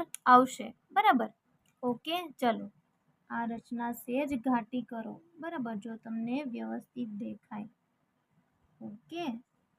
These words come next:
થઈ ગઈ. ચલો, હવે આટલું થયા બાદ શું કર્યું મેં? એ થી લઈને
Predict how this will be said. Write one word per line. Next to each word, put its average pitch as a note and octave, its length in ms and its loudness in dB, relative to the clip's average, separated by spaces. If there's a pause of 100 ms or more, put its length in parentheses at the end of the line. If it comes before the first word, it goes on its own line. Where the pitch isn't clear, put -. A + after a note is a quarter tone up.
(240)
થઈ G#3+ 260 -10
ગઈ. A3+ 160 -14 (640)
ચલો, G#3+ 240 0 (840)
હવે D#4 340 6 (580)
આટલું F4+ 580 2
થયા C#4+ 460 4 (100)
બાદ A#3 240 6 (120)
શું D#4+ 200 0
કર્યું D#4 320 -2
મેં? D4 240 -2 (400)
એ C#4 220 4
થી D#4+ 220 0
લઈને C#4 260 6